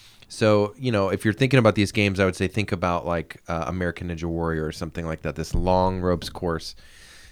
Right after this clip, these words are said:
um, for contestants to go through. Arugula signed up to do it and,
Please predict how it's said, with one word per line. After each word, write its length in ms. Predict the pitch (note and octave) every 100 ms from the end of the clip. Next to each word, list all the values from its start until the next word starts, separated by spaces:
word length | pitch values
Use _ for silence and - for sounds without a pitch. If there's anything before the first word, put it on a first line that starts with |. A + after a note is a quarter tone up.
| - -
um, 640 | F#2+ F2 E2+ E2 E2 - -
for 340 | - F#2 F2
contestants 520 | - - F#2 - E2+
to 80 | -
go 160 | F#2 A#2+
through. 280 | G#2 F#2 E2+ - - - -
Arugula 440 | A2+ A#2+ D3+ C#3+ B2+
signed 280 | - A#2+ A#2
up 180 | A2
to 320 | - A2+ G#2 F#2+
do 320 | F2 A#2+ G2
it 180 | A2+ - - -
and, 440 | G#2+ G2+ F#2+ F2